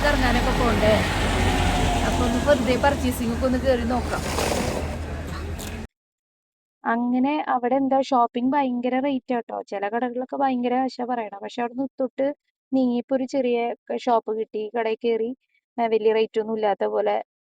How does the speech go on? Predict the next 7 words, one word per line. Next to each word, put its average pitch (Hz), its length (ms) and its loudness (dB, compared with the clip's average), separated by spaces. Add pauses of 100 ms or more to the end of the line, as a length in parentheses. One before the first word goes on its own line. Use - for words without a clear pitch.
(100)
ഇതൊക്കെ 214 180 -4
മേടിച്ചു. 214 440 -2 (140)
രഞ്ജുവേട്ടനാണ് 214 640 -2
കളിക്കാനുള്ള 226 520 0
സാധനങ്ങളൊക്കെ 202 540 -6
മേടിച്ചത് 190 320 -14
ട്ടോ. 165 160 -16